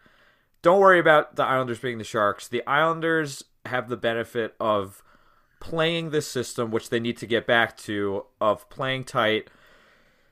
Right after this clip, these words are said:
defensive games that they can pull these two one, three two, three one wins out of. Um, I, I wouldn't worry about the worst case scenario.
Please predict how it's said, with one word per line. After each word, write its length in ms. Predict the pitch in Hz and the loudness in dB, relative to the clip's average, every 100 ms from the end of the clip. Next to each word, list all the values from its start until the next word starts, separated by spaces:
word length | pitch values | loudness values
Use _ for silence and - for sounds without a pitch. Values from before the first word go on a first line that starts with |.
| _ _ _ _ _ | _ _ _ _ _
defensive 480 | 143 156 151 - 139 | -4 -2 -2 -4 -4
games 640 | 135 135 131 131 - - - _ _ _ _ - | 0 0 -2 -6 -6 -8 -10 _ _ _ _ -12
that 220 | 135 131 | -4 -2
they 100 | 127 | -2
can 320 | - 139 113 - _ - | -4 -6 -8 -12 _ -6
pull 200 | - 147 | 0 0
these 200 | 123 - | 0 -6
two 240 | - 139 | -6 -4
one, 380 | 120 120 117 110 | 0 0 -2 -4
three 240 | 123 113 | -6 -8
two, 420 | - - 110 104 98 | -6 -4 -2 -2 -4
three 220 | 110 104 | -8 -4
one 400 | 101 98 95 95 _ _ - | -2 -2 -6 -16 _ _ -12
wins 300 | 104 95 92 | -10 -6 -4
out 180 | 87 | -4
of. 300 | 85 80 - - - | -4 -10 -16 -20 -6
Um, 440 | 110 104 101 98 - _ _ _ _ _ _ _ 139 | 0 2 2 -2 -16 _ _ _ _ _ _ _ 2
I, 140 | 151 | 2
I 140 | 147 180 | 4 2
wouldn't 220 | 190 170 | 2 2
worry 160 | 170 | 2
about 140 | 156 151 | 4 2
the 60 | |
worst 240 | 139 135 - | 2 -2 -2
case 180 | 139 - | -4 -4
scenario. 640 | 127 120 117 117 113 131 | -2 0 4 2 0 -6